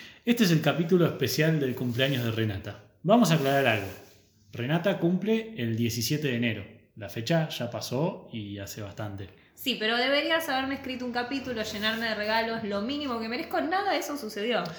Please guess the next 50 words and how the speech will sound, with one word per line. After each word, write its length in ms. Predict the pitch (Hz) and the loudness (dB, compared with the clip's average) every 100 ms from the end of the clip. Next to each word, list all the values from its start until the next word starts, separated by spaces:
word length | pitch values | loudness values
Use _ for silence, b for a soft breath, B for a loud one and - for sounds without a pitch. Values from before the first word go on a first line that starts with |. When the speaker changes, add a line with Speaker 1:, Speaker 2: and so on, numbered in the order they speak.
| B B - | B B -4
Speaker 1:
A 100 | 120 | 4
mí 120 | 226 | 6
me 120 | 214 | 8
hubiera 160 | 180 185 | 6 4
encantado 540 | 160 123 117 151 180 | 4 2 4 4 4
hacer 200 | 156 160 | 4 4
un 60 | 156 | 2
capítulo 380 | 131 156 156 | 2 2 4
en 60 | 156 | 2
esa 140 | 151 | 0
fecha 400 | 147 185 185 202 | 0 -2 2 2
y 60 | 180 | 2
celebrar 460 | - 110 101 110 135 | 0 -2 -4 0 0
el 100 | 127 | 0
cumpleaños 360 | 117 113 123 120 | 0 0 0 0
de 80 | 113 | -2
la 60 | |
persona 380 | 110 - 127 120 | -4 -6 -4 -4
que 120 | 113 | 0
más 200 | 117 127 | 2 2
me 120 | 127 | 0
desespera, 640 | 127 143 - 160 160 202 - | -2 -2 -2 2 4 2 0
pero 180 | 110 | -2
bueno, 240 | 120 110 98 - - | 0 0 -4 -10 -16
pasaron 380 | 95 123 113 110 | -8 -4 -2 -2
cosas, 320 | 117 113 101 | -4 -4 -6
¿no? 360 | 180 - - _ _ | -6 -6 -20 _ _
Speaker 2:
Sí, 380 | 180 131 - - | -10 -10 -14 -6
les 160 | 190 214 | -4 2
vamos 320 | 247 262 208 | 2 2 -4
a 80 | 160 | -4
contar. 400 | 156 - 156 - _ B B | -6 -8 -16 -18 _ B B
Resulta 360 | 180 175 254 262 | -8 -4 2 2
que 80 | 226 | 2
mi 120 | 214 | 0
torpeza 340 | 214 226 269 | 0 -2 -4
y 40 | 269 | -2
falta 260 | 254 262 | -2 -2
de 80 | 254 | -4
cuidado 360 | 262 269 277 277 | 0 2 2 0
hicieron 300 | 269 262 240 | -2 -4 -4
que 100 | 214 | -6
yo 180 | 240 240 | -8 -6
casi 240 | 247 254 | -4 -4
muriese 640 | 226 202 220 220 160 160 160 - | -4 0 0 0 -4 -6 -6 -6
en 160 | 180 | -6
un 80 | 185 | 0
accidente 520 | 185 185 170 170 180 185 | -2 -2 -2 -2 0 -4
en 80 | 170 | -4
bicicleta, 600 | 156 147 139 127 123 | -4 -6 -6 -6 -8